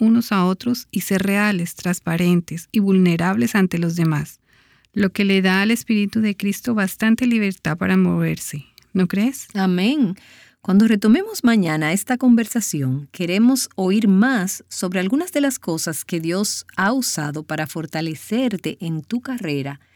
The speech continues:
Speaker 2: y llevarte más cerca de la meta.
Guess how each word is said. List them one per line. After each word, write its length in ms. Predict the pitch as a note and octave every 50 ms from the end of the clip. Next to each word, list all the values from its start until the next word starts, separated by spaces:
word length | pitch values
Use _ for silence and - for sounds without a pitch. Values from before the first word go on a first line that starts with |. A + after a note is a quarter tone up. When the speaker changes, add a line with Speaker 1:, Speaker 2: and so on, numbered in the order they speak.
| _ _ _ _ _ _ _ _ _
Speaker 2:
y 120 | - E3+ D#3
llevarte 560 | D3+ D3 D3 D#3+ F3+ F#3+ G3 G3 - D#3+ D3+
más 340 | D#3 E3 F3+ F#3 F#3+ - -
cerca 560 | - - - - F3 F3+ G3+ G#3 G3 - D3+
de 80 | C#3+ C#3+
la 140 | C#3+ C#3 C#3
meta. 480 | C#3 C#3 C#3 C#3 C3+ - - - -